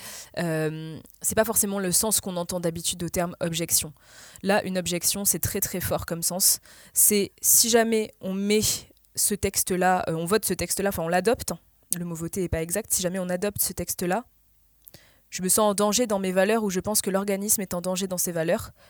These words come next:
et donc je m'en vais. C'est vraiment fort l'objection. Et, euh, et donc si jamais il y a des objections, on travaille pour les lever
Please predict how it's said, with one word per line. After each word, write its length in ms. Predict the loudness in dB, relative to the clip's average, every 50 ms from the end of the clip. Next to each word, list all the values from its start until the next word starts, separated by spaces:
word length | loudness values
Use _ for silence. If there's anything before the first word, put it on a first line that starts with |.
| _ -6
et 80 | -6
donc 160 | -4 -4 -4 -4
je 100 | -4 -4
m'en 200 | -4 -4 -4 -2
vais. 160 | -2 -4 -4 -4 -8 -10 _ _ _
C'est 160 | -6 -4 -4
vraiment 240 | -2 -2 -2 -2 -2
fort 260 | 0 0 -2 -2 -2
l'objection. 460 | -2 -4 -4 -6 -4 -4 -4 -6 -6 -12 -18 -20 -18 -14 -12 -12 -12 -14 -14 -6
Et, 260 | -2 0 2 4 4
euh, 320 | 2 2 0 0 -2 -2 -4
et 80 | -4 -8
donc 160 | -4 -2 -2
si 140 | 0 0 0
jamais 180 | -2 -2 -2
il 40 | -2
y 40 | -2
a 20 |
des 140 | -2 -2 -4
objections, 420 | -6 -6 -6 -4 -4 -4 -4 -6
on 20 | -6
travaille 320 | -6 -6 -4 -4 -4 -6
pour 160 | -6 -8 -8
les 120 | -6 -6 -4
lever 260 | -4 -4 -4 -4